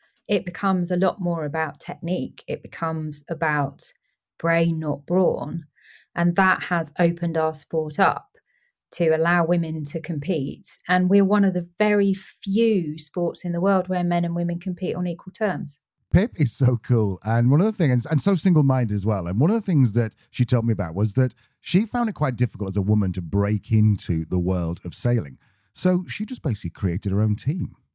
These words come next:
Speaker 1: You know, it had been so difficult for me to break into professional sailing as a woman.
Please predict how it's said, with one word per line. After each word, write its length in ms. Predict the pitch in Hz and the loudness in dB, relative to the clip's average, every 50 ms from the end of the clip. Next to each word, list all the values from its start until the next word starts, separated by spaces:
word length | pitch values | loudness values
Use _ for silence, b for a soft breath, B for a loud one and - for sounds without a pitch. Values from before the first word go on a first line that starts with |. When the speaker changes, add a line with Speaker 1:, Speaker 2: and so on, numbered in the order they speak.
| _ - | _ -2
Speaker 1:
You 100 | 190 196 | 2 2
know, 120 | 190 185 | 2 2
it 80 | - - | 0 -2
had 360 | - - 208 196 185 185 - | -2 2 2 2 2 2 -2
been 240 | - 185 170 165 160 | -4 -2 -2 -2 -4
so 300 | 160 - - 170 165 160 | -6 -2 0 2 2 2
difficult 600 | 147 185 - 143 - 170 165 - 160 135 117 - | 2 0 -2 -2 -2 -6 -4 -2 -4 -4 -4 -6
for 160 | - - 160 | -8 -8 -6
me 260 | 160 165 160 160 156 147 - | -4 -2 -2 -4 -4 -6 -8
to 120 | - 160 | -8 -8
break 500 | 143 - - 175 165 165 160 151 147 - | -8 -4 0 0 2 2 0 -2 -2 -2
into 600 | 170 160 165 160 147 - - 147 147 147 147 143 143 | -2 -2 -2 -2 -6 -4 0 2 2 2 2 0 -2
professional 500 | - - 156 - 160 156 151 - 160 156 | -8 -12 -8 -4 -4 -4 -4 -4 -6 -8
sailing 400 | 143 - 165 156 156 151 151 147 | -6 -4 -4 -2 -2 -2 -2 -2
as 120 | 147 143 147 | -2 -2 -4
a 60 | 160 | 0
woman. 600 | 160 180 175 165 147 - - - - - 147 | 2 2 2 2 2 -2 -6 -8 -10 -10 -12